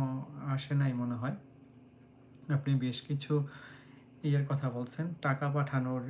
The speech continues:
যে ই আছে আর কি, হুম, যে কি কি, ও সরি, আপনার আগের প্রশ্নের সাথে একটা লিংক ছিল যে দেশে টাকা পাঠাইলে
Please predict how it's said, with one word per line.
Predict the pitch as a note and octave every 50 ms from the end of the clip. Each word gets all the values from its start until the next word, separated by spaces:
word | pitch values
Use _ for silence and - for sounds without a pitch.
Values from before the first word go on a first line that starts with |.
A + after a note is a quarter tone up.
| C#3+ C3+ A#2+
যে | C3 B2+ B2+ B2+
ই | C3 C3
আছে | C3 - - B2
আর | A#2 A2+ -
কি, | D#3 F3+ G3 - - - - - - - - - - - - - - - - - -
হুম, | D#3+ D#3+ D#3 D3 C#3 B2+
যে | B2+ B2 -
কি | - C#3 B2+ -
কি, | - C3+ C3+ C3+ C3+ C3+ C#3 - D3+
ও | C#3 C3 B2 A#2+ -
সরি, | - C3 B2 B2 A2+ - - - - - - D3 C3+
আপনার | - - C3+ C3 C3
আগের | C3 D3+ E3+ E3 -
প্রশ্নের | D3+ C#3+ - D#3 D3 -
সাথে | D3+ C#3 C3+
একটা | C3 B2+ B2
লিংক | B2 B2+ B2+ B2 -
ছিল | - C#3+ D#3+ G#3+ G3+ C#3
যে | B2+ A#2+ B2+
দেশে | B2 - C#3 - B2+
টাকা | B2 - - C#3 D3
পাঠাইলে | C#3+ C#3 - C3+ C3 C3+ E3+